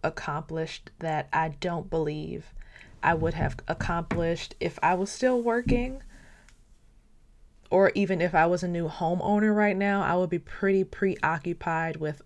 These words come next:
other things. And also, and honestly, I'm at a place where I am incredibly grateful that my family is still here and I have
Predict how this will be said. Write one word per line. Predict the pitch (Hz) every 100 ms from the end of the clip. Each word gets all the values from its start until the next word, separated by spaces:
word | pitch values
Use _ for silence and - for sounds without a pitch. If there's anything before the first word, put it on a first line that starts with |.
| -
other | 170 160 160 151
things. | - 143 147 160 208 247 - -
And | 190 185 -
also, | 180 190 - 180 165 156
and | 185 180
honestly, | 165 175 202 - 220 190
I'm | 170 - - - _ -
at | 170 165
a |
place | 160 - 165 165 -
where | 160 -
I | 147 151
am | - 160 156 156 156 160 - - 170
incredibly | 170 - 202 196 175
grateful | 160 170 165 - 156 156 160
that | 151 151 147 - - - _ _ _ _ _ _ _ - - _ _ _ _ _ - _ - - -
my | 170
family | 147 - 165 180 180 180
is | 180
still | - 175
here | 175 180 165 165 180 208 214 -
and | 156 156 147 147 - - - _ _ _ _ -
I | 156 151 156
have | 160 147 143 151 160 -